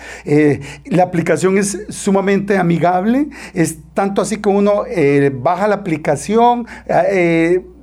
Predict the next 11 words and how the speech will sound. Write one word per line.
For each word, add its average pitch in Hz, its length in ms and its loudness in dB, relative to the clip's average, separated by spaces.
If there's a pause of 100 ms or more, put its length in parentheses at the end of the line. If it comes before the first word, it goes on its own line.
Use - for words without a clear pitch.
(120)
da 170 260 2
una 208 200 2
serie 208 300 2
de 208 100 2
pasos 196 400 -4
muy, 196 400 4
pero 165 240 2
muy, 180 220 2
muy, 180 240 0
muy 202 160 2
simples 247 420 -2